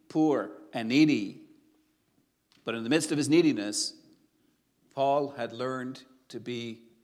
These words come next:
content. It's one of the central points that Paul makes in our reading from Philippians four.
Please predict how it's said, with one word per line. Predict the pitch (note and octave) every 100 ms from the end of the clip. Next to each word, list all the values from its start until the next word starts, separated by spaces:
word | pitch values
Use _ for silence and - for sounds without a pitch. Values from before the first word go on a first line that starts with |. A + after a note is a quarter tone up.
| _
content. | - G#2 - C3 C#3 A2 - - - - _ _ _ _ _ _ _ _ _ _ _ _ _ _ _ _ -
It's | F3+
one | G#3+
of | G#3
the |
central | G3 G3+ G3 F#3+
points | F3 F#3 G3 D3+
that | D3+ C#3+
Paul | D#3 D#3
makes | E3 E3 -
in | C#3+
our | C3
reading | C3+ F3 E3 B2
from | B2+ A2+
Philippians | C3+ C#3 C#3+ C3 A#2
four. | - D3 E3 A2 D2+